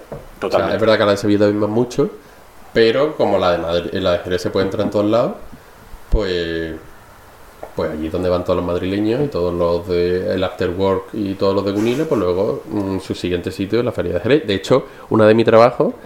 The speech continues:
Speaker 2: está intentando buscar aves y ya no quedan.
Speaker 1: ¿Cómo va a quedar? Se cree que va a quedar.
Speaker 2: Pero que para la de Fe-, de Sevilla sí, pero la de Jerez no quedan ya.
Speaker 1: Pero porque para Jerez,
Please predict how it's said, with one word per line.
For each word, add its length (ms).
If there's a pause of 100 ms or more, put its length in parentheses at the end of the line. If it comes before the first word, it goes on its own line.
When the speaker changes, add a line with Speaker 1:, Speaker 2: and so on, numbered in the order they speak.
(300)
Speaker 2:
está 200
intentando 380
buscar 260
aves 360
y 80
ya 100
no 100
quedan. 280 (180)
Speaker 1:
¿Cómo 200
va 80
a 40
quedar? 280 (400)
Se 180
cree 160
que 180
va 80
a 60
quedar. 120
Speaker 2:
Pero 180
que 100
para 160
la 40
de 60
Fe-, 220
de 140
Sevilla 360
sí, 160
pero 160
la 60
de 60
Jerez 180
no 120
quedan 220 (120)
ya. 100
Speaker 1:
Pero 160
porque 200
para 300
Jerez, 420